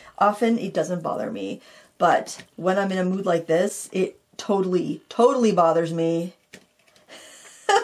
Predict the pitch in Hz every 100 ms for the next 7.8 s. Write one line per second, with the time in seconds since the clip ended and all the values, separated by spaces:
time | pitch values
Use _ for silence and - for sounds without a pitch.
0 | - 640 - _ _ _ _ _ _ _
1 | _ _ _ _ _ _ _ _ _ _
2 | _ _ _ _ _ _ _ _ - 180
3 | 180 - - - 403 202 196 247 190 -
4 | - - 269 - _ _ _ _ - 202
5 | 202 185 175 165 - 180 - 185 156 170
6 | 165 160 160 - 175 196 196 151 156 156
7 | 160 156 170 160 165 165 180